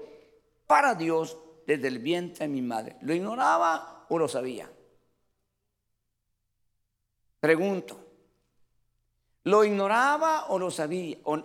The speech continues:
o lo sabía? Lo sabía. Es lo más triste cuando uno tiene un pro-, un fracaso y dice: "Yo sabía". A veces, "A ver, a ver si,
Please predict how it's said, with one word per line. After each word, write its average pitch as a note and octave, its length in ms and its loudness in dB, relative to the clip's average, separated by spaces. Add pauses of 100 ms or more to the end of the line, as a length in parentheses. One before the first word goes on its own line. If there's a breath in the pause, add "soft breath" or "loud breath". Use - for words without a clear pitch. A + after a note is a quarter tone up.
(100)
o D#3 100 -2
lo D#3 120 -2
sabía? C3+ 500 -6 (680)
Lo D3 140 0
sabía. D3 560 0 (800)
Es G3+ 300 0
lo E3+ 120 -4
más F#3 360 -6
triste D#3+ 640 -8 (720)
cuando C3+ 240 -2
uno F#3+ 360 -2
tiene F#3+ 200 -4
un F#3 140 -8
pro-, D#3 300 -8
un F3+ 100 -10
fracaso E3+ 560 -8
y - 20 -6
dice: D3 400 -6
"Yo D3+ 220 -10
sabía". B2 520 -12 (2250)
A D#3+ 120 6
veces, A3 320 6
"A F#3 120 -4
ver, G#3 400 -2
a - 40 -4
ver G3+ 120 -2
si, G3 160 -8